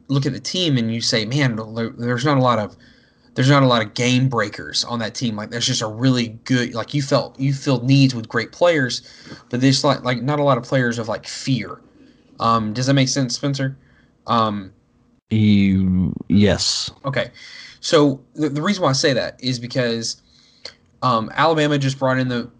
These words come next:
Speaker 1: the highest rated recruiting class of all time. It is great class. There are dudes upon dudes upon dudes.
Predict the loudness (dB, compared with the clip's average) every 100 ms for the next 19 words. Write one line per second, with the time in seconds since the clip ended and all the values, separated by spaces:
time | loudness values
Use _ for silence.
0 | _ -14 -10 -2 0 0 0 0 0 -4
1 | -6 -4 -2 -4 -4 -4 -6 -4 -4 -4
2 | -6 -4 2 2 2 -2 -10 -2 0 0
3 | 0 0 0 -2 0 0 -2 -2 2 4
4 | 2 -2 -6 -4 -4 -6 -8 -10 -6 -6
5 | -8 -14